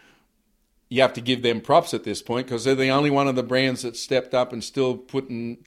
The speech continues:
cash on the table to help the tour survive. But if, if, if, you know, Dirk walked away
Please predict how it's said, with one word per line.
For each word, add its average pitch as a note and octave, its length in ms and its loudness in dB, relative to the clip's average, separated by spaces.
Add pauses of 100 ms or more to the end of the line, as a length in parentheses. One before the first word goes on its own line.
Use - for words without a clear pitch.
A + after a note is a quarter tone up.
cash C3 300 0
on B2 140 -4
the A2 60 -8
table C#3+ 360 0
to G#2+ 100 -6
help B2+ 240 0
the A#2 80 -10
tour B2+ 240 -4
survive. B2 480 -2 (920)
But C#3 160 6
if, B2+ 180 2 (140)
if, C#3+ 180 -4 (400)
if, C3+ 380 -4 (420)
you C#3 100 -10
know, B2+ 340 -4 (920)
Dirk C#3+ 320 0
walked C#3 240 2
away D3 640 4